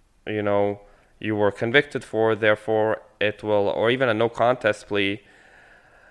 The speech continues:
then you're not gonna be able to expunge something in the future. A different case was dropped or dismissed because of that prior conviction. So it's basically, they're very limited on the amount of expungements that they have here. And I'm not a-, even asking the state for two expungements. I'm just saying that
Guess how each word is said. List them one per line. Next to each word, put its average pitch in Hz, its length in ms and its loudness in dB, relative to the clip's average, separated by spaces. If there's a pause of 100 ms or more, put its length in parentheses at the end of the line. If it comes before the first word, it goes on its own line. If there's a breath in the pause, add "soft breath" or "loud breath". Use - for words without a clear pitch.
then 104 600 0
you're 120 220 0
not 117 120 2
gonna 117 160 0
be 113 120 0
able 107 160 0
to 107 240 -6
expunge 101 560 -2
something 107 480 -2
in 104 80 -2
the 95 60 -6
future. 135 420 -4
A 98 60 0
different 107 320 -6
case 98 240 -4
was 95 120 -6
dropped 101 300 0
or 101 60 -6
dismissed 92 440 -8
because 92 300 -4
of 92 140 -6
that 87 180 0
prior 95 300 0
conviction. 90 560 -8
So 92 220 -6 (280 soft breath)
it's 123 160 -6
basically, 147 480 0
they're 110 100 0
very 117 220 2
limited 113 640 -2 (440 soft breath)
on 104 200 0
the 104 100 -2
amount 107 420 0
of 107 180 -2
expungements 110 720 -4
that 101 120 -6
they 92 120 -2
have 98 320 0
here. 135 320 -2 (500 soft breath)
And 113 220 4
I'm 123 100 2
not 156 180 8
a-, 147 220 6
even 143 220 0
asking 131 420 0
the 110 80 0
state 127 300 0
for 107 100 -4
two - 160 -6
expungements. 113 680 -2
I'm 104 120 0
just 113 220 -4
saying 117 340 0
that 104 300 -2